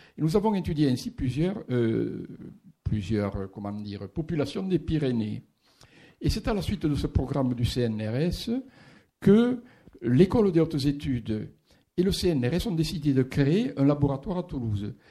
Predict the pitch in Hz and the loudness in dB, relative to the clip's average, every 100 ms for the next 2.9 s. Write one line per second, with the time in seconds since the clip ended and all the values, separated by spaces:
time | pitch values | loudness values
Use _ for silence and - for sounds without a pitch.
0 | _ - 147 143 139 117 156 190 208 160 | _ 2 2 4 2 2 -2 -2 -2 -2
1 | 143 117 190 185 - 143 139 - 110 117 | -2 -2 -2 -4 -4 -4 -4 -6 -6 -6
2 | 113 113 123 120 110 - 101 101 - | -6 -6 -4 -4 -6 -8 -6 -6 -8